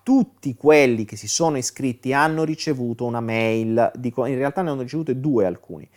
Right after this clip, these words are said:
Io da alcuni di voi non ho ancora avuto la ricevuta, quindi non so se l'avete ricevuto. Vi ho mandato due mail. Se nel caso in cui ci fosse qualcuno che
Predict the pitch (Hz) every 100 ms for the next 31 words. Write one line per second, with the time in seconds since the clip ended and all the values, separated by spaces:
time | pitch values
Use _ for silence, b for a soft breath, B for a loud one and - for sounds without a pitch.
0 | b b b b 226 247 165 151 170 170
1 | - 254 269 214 165 185 202 185 165 156
2 | 147 143 - 214 220 214 175 156 160 180
3 | 180 175 147 143 143 143 147 147 - 143
4 | 117 107 120 - 185 143 127 151 262 302
5 | - 165 170 185 165 127 131 127 - 117
6 | 104 101 113 143 156 160 160 160 160 156
7 | 151 151 147 110 - - - 151 165 160
8 | - 180 175 110 104 - 123 117 180 156
9 | 104 - - 135 147 - 156 151 147 -
10 | 180 127 98 _ 156 143